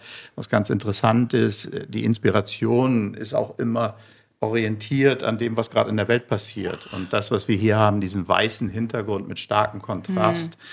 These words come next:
Speaker 1: das ist eben die weiße Bühne auch mit einer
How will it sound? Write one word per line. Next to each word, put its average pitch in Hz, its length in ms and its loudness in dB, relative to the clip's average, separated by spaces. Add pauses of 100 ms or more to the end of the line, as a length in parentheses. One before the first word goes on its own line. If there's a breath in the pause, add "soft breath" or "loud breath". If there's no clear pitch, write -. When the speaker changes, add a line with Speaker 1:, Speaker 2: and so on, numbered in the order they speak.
(160 loud breath)
Speaker 1:
das 98 180 -2
ist - 220 -4
eben 98 680 -2 (140)
die 101 120 -6
weiße 113 300 2
Bühne 110 560 0
auch 104 380 0 (420 loud breath)
mit 120 400 2
einer 104 380 4